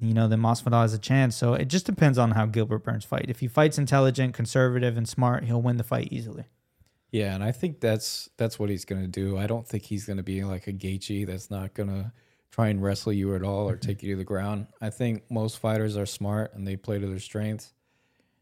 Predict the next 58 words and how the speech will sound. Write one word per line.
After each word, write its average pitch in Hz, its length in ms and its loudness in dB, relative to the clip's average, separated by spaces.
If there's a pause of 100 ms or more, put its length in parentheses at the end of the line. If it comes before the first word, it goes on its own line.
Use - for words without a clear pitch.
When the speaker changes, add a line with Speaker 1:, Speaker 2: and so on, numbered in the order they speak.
(120)
Speaker 2:
And 107 380 0 (420)
I 107 120 -2
think 120 180 -4
he's 110 180 -4
just 110 140 -6
<laughs> - 40 -16
gonna 117 200 -2
get 110 100 0
ragdolled 104 540 -4
again. 95 180 -4
I 92 60 -4
hate 117 160 -6
to - 100 -16
say 98 220 -6
it. - 160 -12 (480)
Speaker 1:
Yeah, 113 100 2
I 110 60 4
do 131 160 4
think 135 240 2
this 117 120 2
is 117 80 -2
gonna 113 180 4
be 110 120 4
Masvidal's 107 580 2
last 101 300 -2
fight 110 460 0
in 110 120 2
Miami. 110 580 2 (300)
You 117 120 2
know, 113 120 6
the 107 80 4
card, 113 440 0
U 120 100 4
F 110 80 6
C 113 140 0
two 117 160 2
eighty-seven, 113 440 2
is 110 140 2
in 113 80 2
Miami. 110 400 2 (440)
I - 360 -20
think 127 140 4
he 127 40 4
wanted 120 260 4
to 113 40 -2
be 120 140 6
a 117 60 6
part 120 260 4
of 117 80 4
that. 120 320 6 (880)
Maybe 120 300 6
go 117 180 8
out. 117 400 4 (380)
I 156 40 4
think 185 240 8
win 156 160 6
or 165 140 8
lo-, 135 220 4